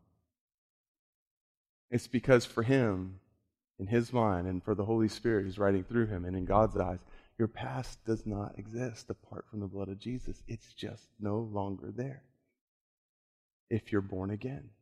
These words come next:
Because when you, when the old you died, so did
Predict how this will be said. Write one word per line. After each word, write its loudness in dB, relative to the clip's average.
Because 2
when 2
you, 2
when 0
the 0
old 2
you 4
died, -2
so -2
did 2